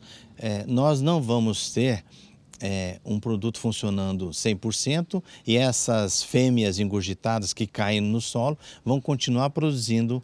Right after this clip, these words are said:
os ovos, fazendo a postura dos ovos e produzindo larvas, e com isso a gente não vai conseguir realizar o controle estratégico, que significa redução da população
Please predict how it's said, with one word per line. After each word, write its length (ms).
os 220
ovos, 340
fazendo 280
a 40
postura 460
dos 200
ovos 440
e 80
produzindo 520
larvas, 540
e 120
com 220
isso 260
a 60
gente 320
não 160
vai 180
conseguir 600
realizar 720
o 80
controle 440
estratégico, 680
que 80
significa 720
redução 600
da 100
população 720